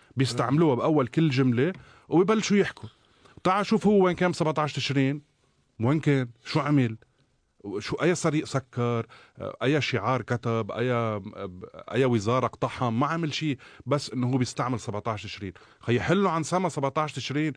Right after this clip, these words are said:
Speaker 1: شو خصكن فيها؟ سبعتاش تشرين هي للناس عم بيتاجروا فيها.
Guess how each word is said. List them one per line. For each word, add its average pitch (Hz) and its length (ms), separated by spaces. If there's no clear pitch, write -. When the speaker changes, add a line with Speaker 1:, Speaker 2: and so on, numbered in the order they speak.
Speaker 1:
شو - 140
خصكن 180 440
فيها؟ 151 380
سبعتاش 127 460
تشرين 160 240
هي 165 80
للناس 151 640
عم 131 140
بيتاجروا 127 420
فيها. 101 340